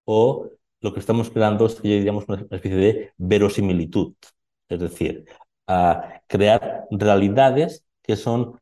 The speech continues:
ah, contingentes en sí mismas. Es decir, si alguien explica en una narración que alguien salta por la ventana y vuela, es obvio que no tiene sentido. Por lo tanto, ese texto literario no funciona.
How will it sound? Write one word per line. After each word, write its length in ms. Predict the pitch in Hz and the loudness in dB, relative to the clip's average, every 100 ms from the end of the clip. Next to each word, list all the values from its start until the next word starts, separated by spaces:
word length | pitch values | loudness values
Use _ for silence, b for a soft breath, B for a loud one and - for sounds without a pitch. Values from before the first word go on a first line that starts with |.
| - | -12
ah, 160 | 110 | -8
contingentes 720 | - 107 104 104 101 113 113 127 | -2 0 2 0 0 -2 0 -2
en 100 | - | -2
sí 140 | 104 | -2
mismas. 540 | 104 95 71 - - - | 0 -2 -8 -18 -20 -10
Es 180 | 98 98 | -8 -4
decir, 400 | 98 80 69 _ b b _ | -4 -6 -10 _ b b _
si 200 | - 104 | 0 2
alguien 220 | 107 120 | 2 2
explica 340 | 113 120 110 | 0 -2 2
en 60 | 104 | 2
una 200 | 104 98 | 2 2
narración 600 | 95 87 - 95 76 - _ _ | 0 0 0 0 -2 -10 _ _
que 80 | - | -2
alguien 220 | 101 98 | 0 -2
salta 340 | 104 95 98 - | -2 -2 -4 -6
por 120 | 95 | -6
la 80 | 92 | -4
ventana 580 | 92 90 92 78 73 - | -4 -4 -4 -4 -12 -14
y 100 | 80 | -8
vuela, 500 | 92 104 87 - - b b | 0 2 2 -2 -10 b b
es 160 | - - | -8 -4
obvio 220 | 90 101 | -2 -2
que 100 | - | -2
no 80 | 87 | -2
tiene 200 | 82 85 | 0 -2
sentido. 540 | - 78 80 90 - - | -4 -10 -6 -6 -8 -10
Por 120 | 80 | -6
lo 60 | 78 | -2
tanto, 400 | 90 90 92 B B | 0 2 0 B B
ese 200 | 87 90 | -4 -2
texto 260 | 98 - | -2 -2
literario 340 | 95 85 87 92 | -2 0 0 0
no 80 | 90 | -4
funciona. 440 | 76 101 90 | -8 -4 -4